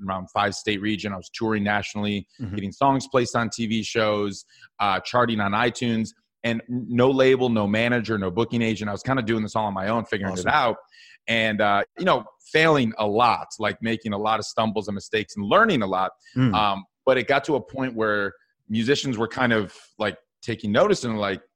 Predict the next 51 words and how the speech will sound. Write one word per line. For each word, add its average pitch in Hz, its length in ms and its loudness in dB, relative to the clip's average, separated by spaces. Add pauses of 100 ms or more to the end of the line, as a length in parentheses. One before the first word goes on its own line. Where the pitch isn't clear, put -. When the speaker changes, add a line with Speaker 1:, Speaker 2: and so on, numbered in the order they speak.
(100)
Speaker 1:
starting 131 280 -4
to 110 140 -2
ask 123 120 -2
me 110 80 -4
<laughs> - 80 -14
questions 156 340 -2
like, 117 160 -2
"Yo, 170 220 2
how 127 80 0
did 131 160 -6
you 131 60 -12
get 143 100 -6
that 139 160 -2
song 131 300 0
on 120 120 -2
T 123 200 -4
V? 139 200 0
Like, 101 200 -2
how 131 240 2
did 131 120 -4
you 127 80 -4
sell 127 220 2
out 123 120 0
this 113 140 -10
venue? 127 240 -2
How 104 120 -4
are 117 80 0
you 117 100 -2
going 117 160 0
on 113 80 0
this 104 140 -4
tour 131 220 -2
without 107 220 0
an 104 120 0
agent?" 110 480 -2 (180)
Speaker 2:
Mm-hmm. 98 200 -6 (140)
Speaker 1:
Um, 107 320 2 (560)
and 131 80 -2
I 139 100 2
would, 139 100 0 (200)
I 131 60 4
would 139 80 4
answer 156 300 0
everybody 101 520 2
and 98 220 -8
I'd 101 120 -2
get 117 100 0
back 123 200 0
to 113 60 -2
everyone. 92 500 -6 (320)
Um, 104 320 0